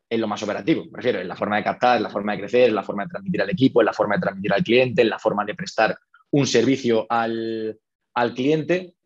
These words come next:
Creo que hasta que no cambiemos un poco más hacia allá, no porque se-, no creo que sea mejor ni peor, ¿eh?, la forma de verlo en el sector americano, creo que es más honesta con el, con el cliente. Es decir, creo que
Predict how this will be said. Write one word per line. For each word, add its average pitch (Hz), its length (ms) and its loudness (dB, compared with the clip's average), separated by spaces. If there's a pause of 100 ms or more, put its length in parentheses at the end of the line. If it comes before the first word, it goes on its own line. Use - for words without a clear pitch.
Creo 127 240 2
que 113 80 -2
hasta 98 260 -6
que 95 140 -10
no 107 220 -2
cambiemos 123 500 0
un 123 160 -2
poco 127 180 2
más 123 200 0
hacia 123 160 0
allá, 120 80 0
no 151 100 2
porque 175 200 2
se-, - 180 -6
no 143 80 0
creo 160 140 0
que 131 80 -2
sea 127 120 -4
mejor 113 260 -6
ni 107 100 -6
peor, 98 200 -2
¿eh?, 127 80 -2
la 120 80 -6
forma - 240 -6
de 104 80 -4
verlo 107 220 0
en 104 60 -6
el 104 120 -12
sector 107 380 0
americano, 104 440 -2 (320)
creo 156 320 4
que 143 280 2 (580)
es 139 220 -2
más 147 280 -4
honesta 117 540 -4 (140)
con 113 220 0
el, 87 960 -4
con 98 240 4
el 87 340 0
cliente. 90 420 -2 (340)
Es 104 100 0
decir, 123 140 4
creo 117 240 4
que 127 300 4